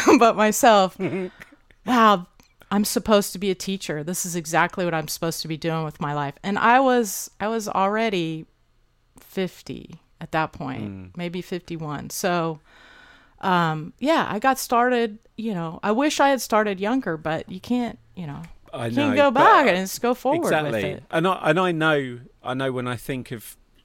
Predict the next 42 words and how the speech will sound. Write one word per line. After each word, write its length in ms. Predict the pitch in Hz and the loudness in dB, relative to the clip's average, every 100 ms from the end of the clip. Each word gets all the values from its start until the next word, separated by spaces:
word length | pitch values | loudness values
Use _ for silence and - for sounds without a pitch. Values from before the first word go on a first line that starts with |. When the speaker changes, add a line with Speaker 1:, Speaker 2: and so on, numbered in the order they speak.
| _ _ - | _ _ -6
Speaker 2:
my 260 | 117 120 | -4 -4
personality, 760 | - 123 104 113 95 - - 110 | -2 -4 -4 -6 -8 -10 -14 -12
'cause 320 | 123 107 - - | -10 -12 -14 -16
this, 160 | 117 - | -18 -12
again, 400 | 117 - 120 95 | -8 -2 -2 -2
like 200 | 95 95 | -6 -6
you, 300 | 117 104 95 - | -2 -2 -4 0
I 160 | 120 | 0
am 180 | 113 107 | 2 -2
an 60 | 107 | -4
introvert. 520 | 120 - - 67 65 _ _ _ _ _ _ 107 | -8 -10 -12 -12 -14 _ _ _ _ _ _ -6
And 320 | 107 104 - - | -4 -6 -10 -12
if, 180 | 113 - - | -12 -10 -12
had 300 | - 147 127 127 | -8 -6 -6 -6
you 100 | 113 | -4
met 240 | 123 - | -4 -6
me 380 | 117 110 107 104 _ _ _ _ _ _ | -6 -4 -6 -10 _ _ _ _ _ _
ten 260 | - 139 123 | -8 -4 -4
years 180 | 117 - | -6 -8
before 320 | 117 - 113 | -12 -8 -6
that, 340 | 117 113 90 _ | -2 -2 -4 _
you 240 | - 110 104 | -14 -10 -8
wouldn't, 280 | 107 107 110 | -8 -8 -10
you 260 | 117 147 | -6 -6
wouldn't 160 | 131 117 | -6 -6
have 60 | |
even 340 | 110 92 104 98 | -8 -8 -10 -8
remembered 500 | 104 117 123 107 104 | -6 -4 -4 -6 -10
me 120 | 95 | -12
from 180 | - 101 | -12 -14
Photoshop 400 | 95 - - - | -12 -12 -16 -12
World. 260 | 92 87 - | -12 -12 -6
I, 200 | 113 120 - - | -4 -4 -6 -6
I 120 | 127 | -2
literally 420 | 135 - - 110 | -2 -4 -8 -10
can, 420 | - 123 117 104 - - _ _ - | -8 -8 -8 -10 -14 -20 _ _ -8
I 120 | 127 | -6
can 200 | 147 - | -6 -6
get 220 | 127 139 - | -2 -2 -2
behind 540 | 117 - 143 143 120 | -12 -4 -2 -2 -6
the 80 | 113 | -10
wallpaper 640 | 98 104 - 95 92 - | -8 -10 -6 -8 -8 -12